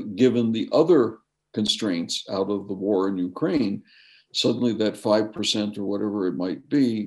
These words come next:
becomes enormously more important than it used to be.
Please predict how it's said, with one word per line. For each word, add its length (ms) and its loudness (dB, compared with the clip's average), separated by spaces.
becomes 480 -4
enormously 720 -2
more 240 -2
important 640 -4
than 180 -2
it 140 -4
used 280 -2
to 80 -4
be. 260 -4